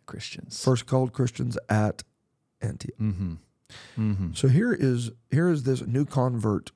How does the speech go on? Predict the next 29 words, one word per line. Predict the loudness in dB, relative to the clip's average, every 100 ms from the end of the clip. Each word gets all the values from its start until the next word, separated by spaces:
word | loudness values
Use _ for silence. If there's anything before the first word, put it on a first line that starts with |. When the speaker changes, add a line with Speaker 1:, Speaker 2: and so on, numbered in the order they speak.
| _ -8
Speaker 2:
Saul | -2 2 2 0
slash | -4 -4 -2 -2 2
Paul. | 2 2 0 -4 -6 -10 _ _ _ _ _ _ _ _ _ _ _ _ _ _ _ _ 0
And | 2
he | 2 0 2
is | 2 2 2 -2 -6 -14 _ _ _ _ _ _ -4
growing | 0 2 4 4 4 2 0 0 0 0 -2
in | 0 0 2
this | 0 0 -2 _
church | -2 -2 -2
in | -2 -2 -2
Antioch. | -2 -2 -4 -4 -4 -6 -10 _ _ _ _ _ _ _ _ _ 0
And | 2
it's | 0 -4
quick | -4 -4 -2
to | 2
let | 2 2
us | -2
know | -2 0 0
that | 0 -2 -4
in | -2 -2 -2
Antioch, | -2 0 -2 -2 0 -2 -6 _ _
Speaker 1:
Mm-hmm. | -14 -10 -4
Speaker 2:
they | 0
didn't | 0 2
just | 0 0
have | -2
a | -2
pastor. | -2 -4 -4 -10 -16